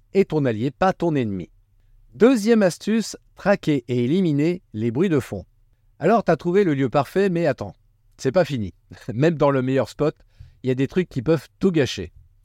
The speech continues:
Comme je l'évoquais précédemment, donc fais le grand silence.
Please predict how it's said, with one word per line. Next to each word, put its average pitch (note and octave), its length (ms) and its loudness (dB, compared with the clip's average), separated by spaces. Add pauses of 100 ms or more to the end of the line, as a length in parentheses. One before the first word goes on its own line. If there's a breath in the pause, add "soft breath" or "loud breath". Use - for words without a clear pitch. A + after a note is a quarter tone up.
(360)
Comme G3 180 0
je F#3 80 -2
l'évoquais F3+ 460 2
précédemment, C3 760 -2 (280)
donc B2+ 240 -4
fais D#3+ 340 -2
le A#2 160 -2
grand A2 480 -4
silence. - 840 -4